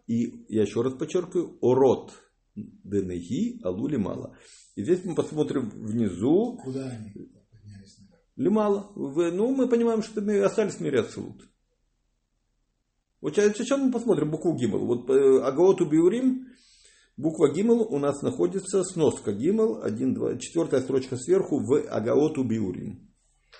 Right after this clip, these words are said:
Speaker 2: Мгм.
Speaker 1: Есть, да? Вот это, это от Шемен Сасон. Вот, э, приводится цитата. Пируш.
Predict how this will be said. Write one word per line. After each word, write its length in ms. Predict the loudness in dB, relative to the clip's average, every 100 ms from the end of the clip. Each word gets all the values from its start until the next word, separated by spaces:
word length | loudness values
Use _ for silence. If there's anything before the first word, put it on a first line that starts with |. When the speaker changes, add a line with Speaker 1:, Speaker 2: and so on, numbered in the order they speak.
| _ _ _ _ _
Speaker 2:
Мгм. 260 | -16 -14 -4
Speaker 1:
Есть, 300 | 2 2 2
да? 320 | 0 0 -10 -20 _
Вот 240 | 4 6 8
это, 180 | 6
это 260 | 6 6 4
от 80 | 4
Шемен 260 | 2 2
Сасон. 420 | -2 -6 -6 -12 -10
Вот, 280 | -4 -4 -4 -6
э, 120 | -8 -6 -8 -2
приводится 420 | 2 4 2 -2
цитата. 400 | -12 -10 -10 -10
Пируш. 540 | -2 4 4 2 -6